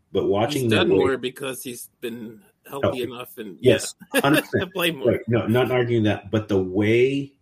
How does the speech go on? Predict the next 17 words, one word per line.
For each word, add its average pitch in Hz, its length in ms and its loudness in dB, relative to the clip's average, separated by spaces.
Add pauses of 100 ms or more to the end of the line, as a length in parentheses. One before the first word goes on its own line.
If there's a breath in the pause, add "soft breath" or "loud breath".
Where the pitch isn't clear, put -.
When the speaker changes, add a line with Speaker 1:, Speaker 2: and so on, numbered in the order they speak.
(640)
Speaker 1:
that - 340 -8
Kyle 107 360 -4
Shanahan 98 600 -4
called 101 420 -4
that 101 220 0
offense 80 800 -10 (160)
with 104 520 0 (400)
Purdy 120 580 -4 (640)
versus 110 500 0
the 107 80 0
times 101 380 -4
that 98 80 -2
he 95 60 -4
called - 360 -4
it 87 160 -2
with 104 240 -2
Kyle, 78 400 -4